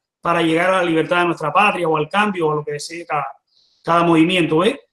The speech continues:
Entonces, si coincidimos en ella, Eliezer, podemos ganar cosas. Pero voy para allá. Si ese dinero se usara, y hoy tenemos la coyuntura, la única coyuntura que nos queda, con un riesgo muy alto de que nos decomisen y demás, de hacer pe-, microempresas, pequeñas compañías dentro de la isla,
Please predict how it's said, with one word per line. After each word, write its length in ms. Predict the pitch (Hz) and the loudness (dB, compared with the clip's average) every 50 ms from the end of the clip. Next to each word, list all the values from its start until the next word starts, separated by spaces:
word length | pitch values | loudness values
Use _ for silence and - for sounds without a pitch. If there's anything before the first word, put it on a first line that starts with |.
| _ _ _ | _ _ _
Entonces, 360 | - 165 160 214 226 226 220 | -6 0 2 4 4 4 2
si 120 | - 202 190 | 0 -2 -2
coincidimos 600 | 190 196 190 165 - 190 190 233 254 240 240 240 | -2 -2 -2 -2 -2 0 0 0 2 2 0 0
en 80 | 254 | 0
ella, 380 | 269 262 247 226 214 208 208 220 | 0 2 4 4 4 4 2 0
Eliezer, 460 | - 202 202 196 196 - 233 233 233 220 | -2 -4 -4 -4 -2 2 2 2 2 0
podemos 340 | 196 190 190 202 208 202 175 | -2 -4 -4 -2 -2 -2 -2
ganar 260 | 185 185 185 180 160 | -2 -4 -4 -6 -6
cosas. 340 | - 160 151 - 147 - _ _ _ _ _ _ _ | -6 -8 -8 -8 -10 -18 _ _ _ _ _ _ _
Pero 220 | - 180 185 185 185 | -4 -2 0 2 4
voy 180 | 214 233 233 | 6 6 6
para 180 | - 208 190 180 | 4 2 2 2
allá. 80 | 170 | 0
Si 140 | 170 175 214 | 0 2 2
ese 160 | 233 220 247 | 4 4 4
dinero 300 | 262 247 247 254 254 254 | 2 2 2 2 2 2
se 100 | - 233 | 0 0
usara, 500 | 226 - - 240 247 240 208 180 147 - - _ _ _ _ _ | -4 -2 0 2 2 2 2 0 -4 -6 -12 _ _ _ _ _
y 160 | - 175 175 190 | -10 -4 0 0
hoy 140 | 208 220 214 | 2 2 2
tenemos 300 | 233 226 233 240 240 233 | 0 0 0 2 2 4
la 120 | 220 202 202 | 2 2 2
coyuntura, 600 | 202 190 190 185 180 156 220 240 233 196 170 - - | -2 -4 -4 -6 -6 -4 -2 0 0 0 -2 -4 -6
la 120 | 202 185 185 | -4 -4 -2
única 240 | 208 233 233 226 | -2 0 -2 -2
coyuntura 420 | 214 214 202 196 196 190 233 226 220 | -2 -2 -4 -4 -2 -2 0 0 0
que 100 | 208 196 | -2 -4
nos 120 | 190 185 | -6 -4
queda, 280 | - 220 233 233 202 185 | -2 -2 0 0 -2 -2
con 160 | 175 185 196 | -4 -6 -8
un 80 | 190 175 | -6 -4
riesgo 200 | 208 214 202 208 | -4 -4 -4 -4
muy 180 | 202 202 202 | -4 -4 -4
alto 280 | 208 202 208 202 196 185 | -4 -4 -4 -6 -8 -10
de 120 | 180 175 | -10 -10
que 100 | 160 170 | -8 -8
nos 160 | 170 170 160 | -8 -8 -8
decomisen 460 | 160 160 160 165 175 208 208 - 202 190 | -8 -10 -10 -10 -10 -8 -10 -10 -10 -10
y 60 | 185 | -10
demás, 260 | 190 202 220 220 202 - - _ _ _ _ _ | -4 -2 -2 -2 -2 -6 -10 _ _ _ _ _
de 100 | - 175 | 0 0
hacer 240 | 156 175 214 226 196 | 2 2 0 0 0
pe-, 100 | 240 233 | 0 2
microempresas, 800 | 214 190 190 190 185 170 165 156 180 180 208 208 - 202 185 - | 2 2 2 2 2 2 2 2 2 2 4 4 2 0 -2 -2
pequeñas 360 | 170 147 175 185 196 196 - | -4 -4 -2 -2 -2 -2 -2
compañías 500 | - 180 160 160 160 165 180 190 190 180 | -4 -4 -2 -2 -2 -2 -2 -2 -2 -2
dentro 220 | 170 160 160 165 | -2 -2 -2 -2
de 60 | 160 | 0
la 120 | 156 151 160 | 0 0 -2
isla, 320 | 190 185 180 175 165 - | -2 -2 -2 -2 -2 -2